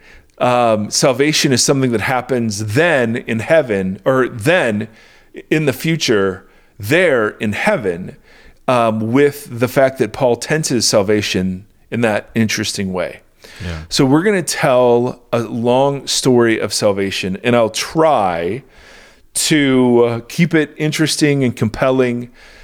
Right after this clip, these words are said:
Speaker 1: um, uh, and be faithful to the texts as we go. I don't even know, I don't, I don't even know if we'll get through it, to be honest. So we'll s-, we'll give it a shot.
Speaker 2: I got nowhere to be.
Speaker 1: That's true.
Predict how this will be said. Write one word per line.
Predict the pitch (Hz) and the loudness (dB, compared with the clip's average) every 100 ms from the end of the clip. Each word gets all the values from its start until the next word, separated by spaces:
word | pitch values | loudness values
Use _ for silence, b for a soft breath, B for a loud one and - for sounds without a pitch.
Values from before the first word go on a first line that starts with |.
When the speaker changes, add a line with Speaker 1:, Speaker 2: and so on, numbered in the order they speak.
| B - | B -6
Speaker 1:
um, | 123 117 110 104 101 - 117 | -2 2 2 0 -2 -4 -4
uh, | 110 104 101 - | 0 0 0 0
and | 123 117 110 110 104 104 - | 0 4 4 2 -2 -4 -8
be | 110 110 | -4 -4
faithful | - 107 104 107 98 | -2 -2 -2 -4 -2
to | - 110 101 95 92 85 _ - | 0 2 2 2 -2 -6 _ -12
the | 107 | -10
texts | - 113 - - - - - | -4 -4 -4 -6 -4 -6 -6
as | 107 101 90 | -4 -4 -6
we | 92 | -10
go. | 82 71 50 - _ B B B B B | -8 -8 -10 -16 _ B B B B B
I | 143 | 0
don't | 185 | 2
even | 131 120 | 2 2
know, | 123 110 | 2 2
I | 156 | 0
don't, | 214 147 - - | 0 -2 -6 -6
I | 107 | -4
don't | 98 170 147 | 0 2 2
even | 95 98 | -2 -4
know | |
if | 92 98 | -4 -6
we'll | 95 | -8
get | 85 | -8
through | - 107 87 | -6 -2 -2
it, | - | -4
to | - | -12
be | - 85 | -10 -10
honest. | 76 - - - _ - | -12 -14 -16 -18 _ -18
So | - 92 | -6 -2
we'll | 92 107 | 0 0
s-, | - - | -2 -10
we'll | 117 110 | -10 -6
give | 107 | -4
it | 92 | -4
a | |
shot. | 85 - 82 71 - B B | -6 -6 -6 -6 -12 B B
Speaker 2:
I | - | -8
got | 87 78 | -6 -6
nowhere | 78 90 95 92 | -8 -8 -8 -10
to | |
be. | 82 85 69 - _ _ _ _ _ _ _ _ _ - _ _ _ | -10 -12 -12 -16 _ _ _ _ _ _ _ _ _ -20 _ _ _
Speaker 1:
That's | 90 85 | -8 -8
true. | - 113 90 | -6 -6 -6